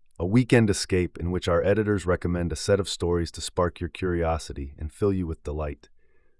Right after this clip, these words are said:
The Atlantic is published monthly, except for combined issues in January, February, and July, August. Download the Atlantic app for Android and I O S. Responses to this email are not mon.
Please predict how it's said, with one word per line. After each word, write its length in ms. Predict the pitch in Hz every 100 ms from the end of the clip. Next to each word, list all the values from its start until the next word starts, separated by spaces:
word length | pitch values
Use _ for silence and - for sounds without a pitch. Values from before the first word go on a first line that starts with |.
| _ _
The 100 | 98
Atlantic 460 | 101 104 120 117 -
is 100 | 92
published 400 | - 92 90 -
monthly, 460 | 92 90 - 78
except 340 | 69 - 101 -
for 120 | 90
combined 500 | - 90 87 95 87
issues 500 | 90 - 80 78 - -
in 160 | 78
January, 480 | 78 92 92 87 82
February, 600 | - 87 85 80 76 76
and 140 | 73
July, 320 | 73 80 80 76
August. 560 | 80 78 76 - - _ - - - - _
Download 440 | 107 113 117 110
the 100 | 101
Atlantic 460 | 95 92 98 95 -
app 240 | 92 87
for 120 | - 82
Android 440 | 95 92 92 82
and 120 | 82
I 140 | 82 80
O 140 | 80
S. 340 | 80 73 - - - -
Responses 560 | 87 - 104 110 107
to 100 | -
this 220 | 92 92 85
email 460 | 90 87 80 76 -
are 100 | 80
not 340 | 92 95 -
mon. 400 | 80 80 73 76